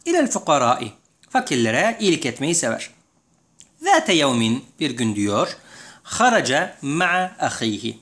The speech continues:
Bakın kardeşiyle ne yaptı diyor? Çıktı diyor. Bakın ikinci bir, e, Esma-i Hamse'den bir kelime var. Ma'a bir zarf idi. Zarflardan sonra gelen kelimeler mudafun ileyh olarak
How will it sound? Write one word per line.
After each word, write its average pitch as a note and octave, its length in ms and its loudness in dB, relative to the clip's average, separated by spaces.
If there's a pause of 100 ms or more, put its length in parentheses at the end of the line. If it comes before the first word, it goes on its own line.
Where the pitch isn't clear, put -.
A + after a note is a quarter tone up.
(360)
Bakın A#2+ 220 -4
kardeşiyle B2+ 680 0
ne E3 40 -2
yaptı B2 300 -2
diyor? F3+ 140 -4
Çıktı C3+ 380 -4
diyor. G#2 180 -4
Bakın A#2+ 220 -4
ikinci D#3 400 -2
bir, E3+ 200 -4 (440)
e, B2 380 0
Esma-i B2+ 340 0
Hamse'den C#3 460 -2
bir G#3 40 -2
kelime F#3 300 0
var. A2+ 260 0
Ma'a D3 340 0
bir C#3 40 -2
zarf D#3+ 400 0
idi. C3 360 -2 (300)
Zarflardan B2+ 600 0
sonra B3+ 240 0
gelen F3+ 300 0
kelimeler B2 420 0
mudafun B2 500 0
ileyh A#3 180 0
olarak C3+ 340 0